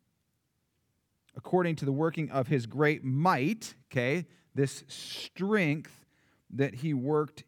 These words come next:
in Christ when he raised him from the dead. So Paul is, in some ways, he's bookending this concept of strength and the strength of God, uh, on both sides of this letter.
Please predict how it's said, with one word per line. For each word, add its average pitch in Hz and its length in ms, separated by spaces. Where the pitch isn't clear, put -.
in 131 240
Christ 127 680
when 120 160
he 123 160
raised 117 460
him 110 120
from 107 200
the 95 80
dead. 85 400
So 151 280
Paul 175 400
is, 160 400
in 156 160
some 214 260
ways, 202 180
he's 175 140
bookending 180 560
this 156 140
concept 180 500
of 135 140
strength 196 880
and 151 180
the 147 60
strength 180 380
of 131 100
God, 127 520
uh, 113 60
on 117 440
both 143 240
sides 113 580
of 107 300
this 101 220
letter. 127 480